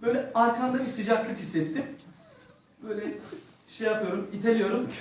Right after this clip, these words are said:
E, bir yandan da çocuklara soruyorum. Dedim, "Çocuklar eğleniyor musunuz?" Buradakileri bilmiyorum ama arkadaki bayağı eğleniyor. Dedim, "Zengin ortam. İki dakikadan bir şey olmaz." Hani şöyle bir şey olmadı. Mehmet kardeşiniz götünü rahat alıştırıyor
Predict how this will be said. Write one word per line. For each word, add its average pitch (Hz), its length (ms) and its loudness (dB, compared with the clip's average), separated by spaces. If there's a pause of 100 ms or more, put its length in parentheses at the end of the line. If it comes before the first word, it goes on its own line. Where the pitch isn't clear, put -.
(160)
E, 180 80 -4
bir 196 40 -2
yandan 220 360 4
da 214 100 0
çocuklara 208 380 -2
soruyorum. 202 360 -2
Dedim, 233 240 0
"Çocuklar 233 420 6
eğleniyor 247 400 8
musunuz?" 262 300 2 (380)
Buradakileri 233 520 2
bilmiyorum 262 400 4
ama 208 220 0
arkadaki 220 480 2
bayağı 226 400 8
eğleniyor. 202 460 4 (760)
Dedim, 214 240 0
"Zengin 208 400 4
ortam. 151 280 -2 (300)
İki 208 180 -8
dakikadan 170 400 -2
bir - 80 -4
şey 156 140 -8
olmaz." 143 240 -4 (260)
Hani 185 160 -4 (680)
şöyle 220 220 4
bir - 60 -4
şey 220 160 -2
olmadı. 233 400 4 (440)
Mehmet 226 340 4
kardeşiniz 226 560 6
götünü 208 380 -2
rahat 208 220 4
alıştırıyor 202 480 0